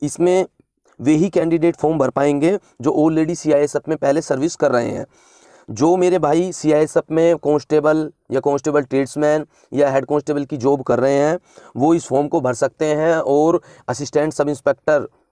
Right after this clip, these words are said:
के पद पर चयनित हो सकते हैं डिपार्टमेंटल एग्जाम के द्वारा। एलडीसी जो होता है, वो होता है लिमिटेड डिपार्टमेंट कॉम्पिटिटिव एग्जाम। चलिए इसके बारे में जान लेते हैं।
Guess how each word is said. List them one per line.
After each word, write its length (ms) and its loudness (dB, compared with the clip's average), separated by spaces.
के 240 4
पद 240 -2
पर 240 0
चयनित 380 0
हो 140 0
सकते 300 -4
हैं 120 0
डिपार्टमेंटल 680 -2
एग्जाम 320 0
के 120 -4
द्वारा। 280 -4
एलडीसी 500 -2
जो 140 2
होता 320 2
है, 80 2
वो 80 0
होता 180 0
है 60 2
लिमिटेड 400 -2
डिपार्टमेंट 480 -2
कॉम्पिटिटिव 540 0
एग्जाम। 440 -2
चलिए 420 0
इसके 220 -2
बारे 200 2
में 120 -2
जान 200 0
लेते 260 0
हैं। 180 0